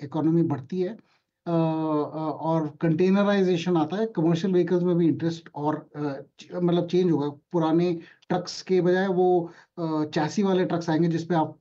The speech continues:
अ, सिर्फ containers डाल के निकाल सकते हो।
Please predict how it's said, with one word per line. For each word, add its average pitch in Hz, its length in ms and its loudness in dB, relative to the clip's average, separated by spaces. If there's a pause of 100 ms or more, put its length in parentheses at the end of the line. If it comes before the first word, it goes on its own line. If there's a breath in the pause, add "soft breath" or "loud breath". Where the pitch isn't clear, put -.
(120)
अ, 147 100 -12
सिर्फ 170 540 -2
containers 165 460 2
डाल 147 260 -2
के 165 100 -2
निकाल 143 340 2
सकते 135 320 -14
हो। 131 140 -12